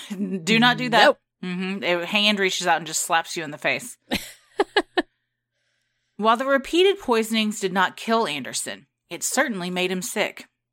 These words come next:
Speaker 1: He ended up in the hospital several times, presenting with symptoms of diarrhea,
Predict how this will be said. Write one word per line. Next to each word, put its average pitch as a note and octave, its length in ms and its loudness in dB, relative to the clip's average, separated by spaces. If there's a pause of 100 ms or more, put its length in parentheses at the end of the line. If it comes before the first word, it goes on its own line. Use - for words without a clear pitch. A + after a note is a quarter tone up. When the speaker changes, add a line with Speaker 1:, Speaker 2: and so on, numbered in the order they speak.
(180)
Speaker 1:
He F#3 180 -4
ended A#3+ 200 2
up C4+ 120 0
in B3+ 80 0
the C4+ 60 2
hospital A#3 480 0
several A3+ 420 -2
times, E3+ 540 -4 (220)
presenting F#3 400 -2
with A3+ 140 -2
symptoms E3 480 -10
of D#3+ 100 -16
diarrhea, F3+ 600 0